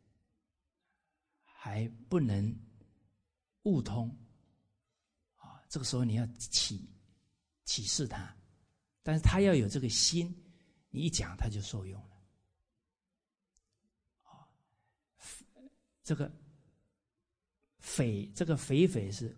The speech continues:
口悱悱，就他有一点领悟了，但是表达不出来。这个时候你给他一讲，“哎呀，你怎么讲了？”这我心里想的，<laughs> 那个契机点。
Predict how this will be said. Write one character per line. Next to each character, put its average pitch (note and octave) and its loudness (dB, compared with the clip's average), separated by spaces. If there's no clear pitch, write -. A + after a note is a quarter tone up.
口 G2+ -4
悱 A2 -6
悱， - -12
就 D#3 -12
他 - 4
有 C3+ 4
一 G#3+ 4
点 C#3+ 6
领 A2 4
悟 D#3+ 0
了， G#2 0
但 F3 -6
是 - -8
表 G#2 -8
达 A#2 -4
不 E3 -6
出 G3 -4
来。 C3+ -8
这 C#3+ -6
个 C3 -2
时 C#3 -2
候 C#3 4
你 C3 4
给 C#3 -2
他 B2 -2
一 B2+ 0
讲 - -6
，“哎 F#3 6
呀， F#3+ 10
你 F3 4
怎 G3 2
么 F3+ 4
讲 C#3 4
了？” D#3 8
这 F3+ 6
我 B2+ 4
心 F#3+ 4
里 F3 8
想 - 0
的， - -2
<laughs> - -20
那 C#3 0
个 G2 0
契 - -2
机 A#2+ -4
点。 - -10